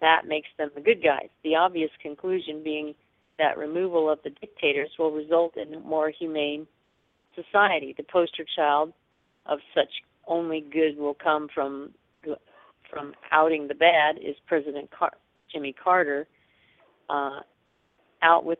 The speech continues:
the evil Shah of her, Iran and in with the Saint Khomeini. But look at that track record in general. Out with the evil Chiang Kai-shek, in with Mao.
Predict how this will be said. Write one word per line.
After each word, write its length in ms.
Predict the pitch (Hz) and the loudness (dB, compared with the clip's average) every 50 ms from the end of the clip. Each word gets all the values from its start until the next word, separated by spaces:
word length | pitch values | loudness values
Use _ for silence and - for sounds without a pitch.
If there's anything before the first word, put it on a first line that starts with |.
| _ - | _ -8
the 80 | - - | -10 -8
evil 400 | - 180 185 180 180 180 175 160 - - - - | -6 -6 -6 0 2 2 2 2 0 -4 4 6
Shah 380 | 180 175 175 175 170 170 165 | 8 8 8 8 6 4 2
of 60 | 156 - | 0 0
her, 220 | 170 160 156 - - | 0 0 0 0 0
Iran 540 | 175 156 151 165 175 185 165 151 151 151 156 - | -2 0 0 2 2 2 2 2 0 -2 -4 -6
and 140 | - 147 147 | -8 -8 -6
in 240 | 160 165 175 175 165 | -4 -4 -4 -4 -6
with 140 | 165 - _ | -6 -8 _
the 80 | 165 - - | -12 -12 -4
Saint 280 | - 170 165 165 - - - - | -2 -2 -2 -2 -6 -12 -8 -6
Khomeini. 520 | 165 160 160 175 180 175 156 135 - - - _ _ _ _ _ _ _ _ _ _ _ _ _ _ _ _ _ _ | -4 -4 -2 -2 -2 -2 -4 -6 -10 -14 -20 _ _ _ _ _ _ _ _ _ _ _ _ _ _ _ _ _ _
But 200 | 165 156 143 - - _ _ _ _ _ _ _ _ - | 4 4 4 4 0 _ _ _ _ _ _ _ _ -8
look 320 | 165 160 170 180 175 - | -4 0 0 0 2 2
at 140 | 170 - - | 0 2 6
that 180 | 180 180 196 - - - | 6 6 6 6 2 0
track 200 | - 151 143 - _ - | 0 0 0 0 _ -6
record 400 | 147 143 135 - - 143 131 135 | -6 -6 -4 -4 -8 -8 -8 -8
in 160 | 139 139 135 | -8 -8 -6
general. 420 | 139 143 135 131 131 - - - _ _ _ _ _ _ _ _ _ _ _ _ _ _ _ _ _ _ _ _ _ | -4 -4 -4 -4 -6 -8 -10 -12 _ _ _ _ _ _ _ _ _ _ _ _ _ _ _ _ _ _ _ _ _
Out 300 | 156 156 165 175 - - | 2 4 4 4 4 2
with 140 | 165 170 165 - _ _ | -2 -4 -4 -4 _ _
the 60 | 160 156 | -4 -4
evil 640 | 147 - 175 185 185 175 180 175 170 165 160 165 - - - - - | -2 -2 -4 -4 -4 0 2 4 4 4 2 0 -4 -8 -10 -6 -2
Chiang 240 | 175 165 160 160 151 | 0 0 0 0 -4
Kai-shek, 680 | - 165 147 143 147 - - - 202 185 175 175 170 - - - | -4 -2 -2 -2 -2 -4 0 0 4 4 4 2 2 -2 -10 -8
in 240 | 165 160 156 151 | -8 -6 -6 -6
with 120 | 147 151 - _ | -8 -10 -10 _
Mao. 420 | 185 190 190 185 170 139 - 147 | 2 4 4 4 4 2 0 -6